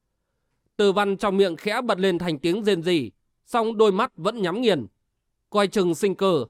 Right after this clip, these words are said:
hắn còn bạt nhược. Thiên Đài Ma Cơ chăm chú nhìn Từ Văn, ra chiều rất là thương xót.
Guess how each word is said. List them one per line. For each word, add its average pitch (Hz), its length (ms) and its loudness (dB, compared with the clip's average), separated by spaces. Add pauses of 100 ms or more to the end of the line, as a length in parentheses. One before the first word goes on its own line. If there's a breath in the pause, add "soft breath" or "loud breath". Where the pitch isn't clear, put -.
hắn 254 240 -6
còn 185 280 0
bạt 175 200 -4
nhược. 165 260 0 (2000)
Thiên 208 200 2
Đài 180 200 2
Ma 180 180 2
Cơ 190 240 2
chăm 190 280 -4
chú 175 140 0
nhìn 214 280 0
Từ 175 180 0
Văn, 156 300 -4 (220)
ra 220 180 0
chiều 190 320 0
rất 240 140 0
là 214 100 2
thương 170 280 0
xót. 214 220 -2